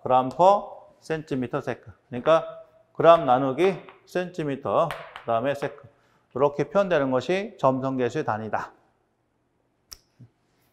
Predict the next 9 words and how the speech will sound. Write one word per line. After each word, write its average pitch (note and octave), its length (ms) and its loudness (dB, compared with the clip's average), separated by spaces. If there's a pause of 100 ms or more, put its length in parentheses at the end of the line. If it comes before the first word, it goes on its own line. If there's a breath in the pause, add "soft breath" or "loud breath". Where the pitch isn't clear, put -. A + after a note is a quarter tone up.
(200)
여기 C#3+ 180 0
기본 F3 320 2
단위, B2 340 4
기본 A#2 240 -2
단위. A#2+ 540 -4 (140)
자, G2+ 120 -4
알고 G#2+ 200 -6
있어야 A2+ 180 -6
됩니다. G2 560 0